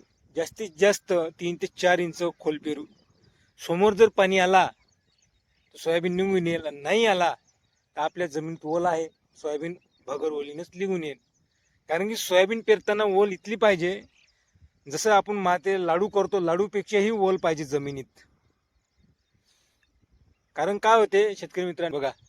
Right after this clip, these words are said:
आपण सगळीकडे साधारण पाणी येते एक, शेतकरी शेतात जातो आणि ओल चेक करतो, हितभर ओल राहते, पण त्या हितभर ओलमध्येही ओलीचेही प्रकार राहतात शेतकरी मित्रांनो,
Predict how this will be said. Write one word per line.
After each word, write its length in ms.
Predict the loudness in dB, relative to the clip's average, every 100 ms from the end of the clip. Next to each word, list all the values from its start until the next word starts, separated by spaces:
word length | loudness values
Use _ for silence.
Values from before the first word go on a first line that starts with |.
| _ -20 -20 _ _ -10
आपण 320 | -4 -2 -2
सगळीकडे 600 | -2 -4 0 4 4 4
साधारण 440 | 2 0 0 -2
पाणी 260 | -2 -2 -2
येते 320 | -4 -4 -4
एक, 180 | -6 -14 _ _ _ _ _ _ _ _ -20 _
शेतकरी 460 | -16 -12 -2 -2
शेतात 320 | 0 -4 -4 -2
जातो 360 | 0 0 -2 -4 -8 _ _ _ _ _ _ _ _ _ _ _
आणि 280 | -10 -4 -2
ओल 180 | 2 0
चेक 220 | 0 -4 -2
करतो, 240 | -4 -4 -6
हितभर 320 | -6 -6 2 4
ओल 240 | 4 4
राहते, 360 | 0 0 -6 -12 _ _ _ _ _ _ -2
पण 140 | 0
त्या 140 | 2
हितभर 440 | 2 2 0 2 2
ओलमध्येही 720 | 6 4 4 -2 -4 -4 -4
ओलीचेही 580 | 0 0 0 -2 -4 -4
प्रकार 380 | -4 -6 0 0
राहतात 280 | 0 -2 -6
शेतकरी 280 | -10 -12 -14
मित्रांनो, 400 | -14 -14 -14 -14